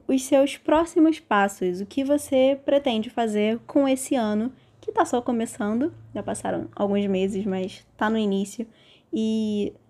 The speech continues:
sempre é tempo da gente buscar melhorar a nossa vida. Então, se você tiver alguma dúvida, dica, ideia, sugestão pra me dar, você pode me mandar um e-mail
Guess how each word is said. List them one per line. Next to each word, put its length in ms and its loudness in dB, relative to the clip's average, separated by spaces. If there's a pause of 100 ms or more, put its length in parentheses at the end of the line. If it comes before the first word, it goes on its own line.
(140)
sempre 380 4
é 60 4
tempo 520 -2 (160)
da 180 -2
gente 760 -4 (220)
buscar 480 -2
melhorar 480 4
a 20 2
nossa 340 -2
vida. 380 -4 (1200)
Então, 460 2
se 200 -8
você 240 -2
tiver 640 2 (300)
alguma 840 -2 (280)
dúvida, 560 2 (380)
dica, 680 -2
ideia, 600 0
sugestão 720 -4
pra 140 2
me 100 0
dar, 320 0 (420)
você 140 -8
pode 240 2
me 80 0
mandar 280 0
um 60 0
e-mail 400 0